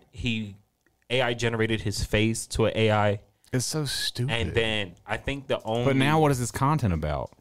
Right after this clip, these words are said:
Speaker 1: It's nothing. So it's a, now it's like a Minecraft, which is like an A I generated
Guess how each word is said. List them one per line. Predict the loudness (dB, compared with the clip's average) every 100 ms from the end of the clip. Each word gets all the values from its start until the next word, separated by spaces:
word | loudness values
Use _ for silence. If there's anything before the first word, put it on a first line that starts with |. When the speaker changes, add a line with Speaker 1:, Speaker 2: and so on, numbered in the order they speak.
| _
Speaker 1:
It's | -2 0 0
nothing. | -2 -2 -10 -10
So | -4 0 0 -2
it's | -6 -4
a, | -2 -2 -4 -10 _ _ _ _
now | -6 -4 -2
it's | -2
like | -4 -2
a | -2
Minecraft, | -2 -2 -2 -2 -2 0 0 -2 -10 -20 _ _
which | -2
is | 0 0
like | 0
an | -2
A | 0 2
I | 4 0
generated | 2 2 4 2 4 2 0